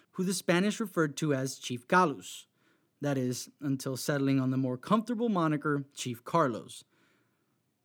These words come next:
Applying a, shall we say, softer touch than Ponce de Leon,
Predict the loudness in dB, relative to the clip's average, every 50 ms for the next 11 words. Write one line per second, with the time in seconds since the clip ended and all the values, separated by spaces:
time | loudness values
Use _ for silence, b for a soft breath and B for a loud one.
0 | _ _ _ _ -14 -12 -8 -2 0 2 4 4 6 6 6 6 4 4 2 0
1 | b b b b b b b -4 0 2 2 2 4 4 2 2 0 0 2 4
2 | 4 4 4 4 4 2 2 0 -2 -4 -2 0 2 2 4 2 2 0 0 -2
3 | -4 -2 -2 0 0 0 0 -2 -4 -8 -6 -2 0 0 0 2 2 2 2 2
4 | 2 0 0 0 0 0 2 4 4 6 6 6 6 6 4 4 2